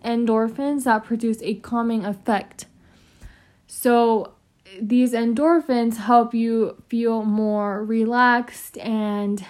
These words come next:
um, that's how it overall helps you. This can help also elevate pain, it reduces stress, and improves your overall psychological state.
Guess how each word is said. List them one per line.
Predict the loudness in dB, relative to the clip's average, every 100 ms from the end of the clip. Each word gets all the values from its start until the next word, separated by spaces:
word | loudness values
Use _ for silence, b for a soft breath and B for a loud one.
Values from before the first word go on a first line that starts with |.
| B B _
um, | -2 0 0 -2 -8 B B B B _
that's | 4 4 2 -4
how | 0 0
it | -2 -8 -4
overall | -2 -2 -2 -2 -4 -10
helps | -12 -14 -18 -16
you. | -16 -14 -14 B B B B B B B B _ -4
This | 2 2 2 -2
can | -8 -2 0 2
help | 2 2 -2 b b b b _
also | 2 4 2 0 2 4
elevate | 4 4 4 4 2 -2
pain, | -6 -4 -2 -4 -6 -10
it | -6 -4
reduces | -2 0 -2 -2 -4 -6
stress, | -8 2 4 4 2 -6
and | -6 -6
improves | -6 -4 -2 0 -2
your | -4 -6 _ 0
overall | 2 2 2 4 4 2
psychological | -4 -4 -2 -2 -2 -2 -2 -2 -6 -4 -6 -8
state. | -16 -8 -8 -8 -16